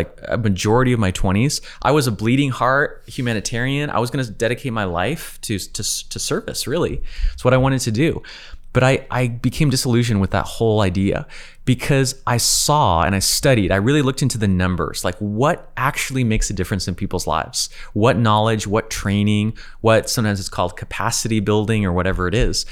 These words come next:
And honestly, you can boil it down to one thing. If you want to improve someone's life, life outcomes, all of them, increase their income.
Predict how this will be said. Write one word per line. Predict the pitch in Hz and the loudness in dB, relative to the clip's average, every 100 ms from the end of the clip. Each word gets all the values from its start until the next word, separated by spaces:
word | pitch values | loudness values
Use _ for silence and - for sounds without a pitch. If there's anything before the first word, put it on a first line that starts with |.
| - - - - | -12 -18 -12 -2
And | 120 | 2
honestly, | 117 151 - 175 180 - - - - | 2 2 2 2 0 -4 -16 -16 -2
you | 139 | 0
can | 139 | 2
boil | 131 135 | 4 4
it | 131 | 2
down | 110 | 2
to | 101 | 2
one | 92 87 | 2 0
thing. | 90 - - - - - - - - - - | -4 -8 -14 -18 -18 -18 -18 -18 -14 -8 -2
If | 101 | 2
you | 135 | 4
want | 185 | 4
to | - | 2
improve | 120 - 127 107 85 80 - - - - - - - - - - | -2 0 2 2 2 -4 -12 -18 -18 -18 -16 -18 -18 -18 -18 -14
someone's | - - 147 135 131 131 | -6 0 2 2 2 2
life, | 110 113 - - | 0 0 0 0
life | 110 107 | 0 -2
outcomes, | 101 98 - - - | -2 -2 -4 -6 0
all | 117 113 | 2 4
of | 107 | 2
them, | 82 - 120 - - | -2 -6 -10 -14 -6
increase | - 104 113 95 | -2 0 0 0
their | 92 | 0
income. | 82 82 104 | -2 -4 -10